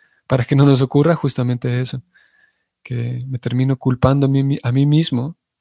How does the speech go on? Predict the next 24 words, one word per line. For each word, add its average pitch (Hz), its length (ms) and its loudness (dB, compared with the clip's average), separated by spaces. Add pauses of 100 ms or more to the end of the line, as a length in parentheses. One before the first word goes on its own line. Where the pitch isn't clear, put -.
(680)
por 123 180 -2
algo 131 280 0
que 160 100 -4
las 139 120 0
escrituras 139 540 0
piden 175 300 0
que 120 100 -4
hagamos, 120 400 -2 (680)
que 127 240 -2
es - 200 -6
mantener 127 460 -4
nuestras 127 500 -6 (360)
necesidades 123 600 -2
satisfechas. 131 720 -8 (420)
Estoy 127 220 0
de 127 80 4
acuerdo, 135 420 2
Carolina, 127 520 -4
con 123 180 -10
que 123 200 -12
muchas 127 340 -8
veces 131 260 -6
nos 123 180 -8
pasa. 131 420 -10